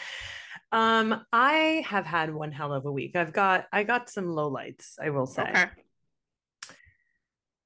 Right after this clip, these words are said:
Speaker 1: <sighs> Where to begin? Where to begin? Honestly, it starts,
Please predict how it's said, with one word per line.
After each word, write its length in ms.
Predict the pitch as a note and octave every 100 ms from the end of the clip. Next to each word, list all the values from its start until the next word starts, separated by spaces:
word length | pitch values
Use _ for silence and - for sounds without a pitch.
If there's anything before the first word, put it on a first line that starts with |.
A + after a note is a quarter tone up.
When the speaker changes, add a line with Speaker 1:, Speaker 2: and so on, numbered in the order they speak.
| _ _ _ -
Speaker 1:
<sighs> 760 | A3 G#3 F#3 D#3+ D#3 C#3+ C#3
Where 160 | G3 A3+
to 80 | C4
begin? 760 | F3+ D#3 E3 D#3 D3+ C#3+ C#3+ _ _ _ _ _ _ _
Where 180 | F3 G3
to 80 | A#3
begin? 580 | A#3+ A3+ A#3+ F3+ D#3+ - _ _ _ -
Honestly, 680 | G#3+ D4 - D#4+ E4+ E4+ -
it 180 | A3
starts, 760 | - - A#3 D#4 - - -